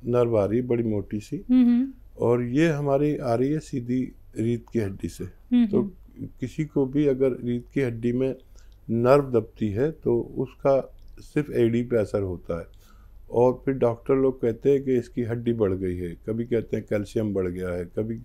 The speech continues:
Speaker 1: कहते हैं यूरिक एसिड बढ़ गया है, लेकिन ये दर्द मेरे अनुभव के, अ, मुताबिक, अ, कमर में नस दबने से होता है और ये,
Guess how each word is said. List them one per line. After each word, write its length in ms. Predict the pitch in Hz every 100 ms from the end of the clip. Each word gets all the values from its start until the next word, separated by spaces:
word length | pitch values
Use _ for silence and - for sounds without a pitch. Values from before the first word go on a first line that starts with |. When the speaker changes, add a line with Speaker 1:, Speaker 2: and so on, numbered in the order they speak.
| - - - - -
Speaker 1:
कहते 240 | 117 110 123
हैं 80 | 120
यूरिक 340 | 120 123 120
एसिड 340 | 107 - 107
बढ़ 140 | 101 92
गया 240 | 92 110
है, 120 | 147
लेकिन 280 | 135 131 120
ये 160 | 113 120
दर्द 340 | 113 117 139 - - - - -
मेरे 300 | 117 117 139
अनुभव 460 | 160 139 117 113 120
के, 240 | 113 113
अ, 520 | - - - 95 95 95
मुताबिक, 640 | 95 101 - 98 107 139
अ, 800 | - - - - - - - - -
कमर 300 | 117 123 131
में 360 | 127 131 143 - - - - - - -
नस 320 | 110 127 131
दबने 360 | 117 113 110 107
से 160 | -
होता 460 | 104 92 - 95 120
है 120 | 139
और 160 | 117 107
ये, 160 | 104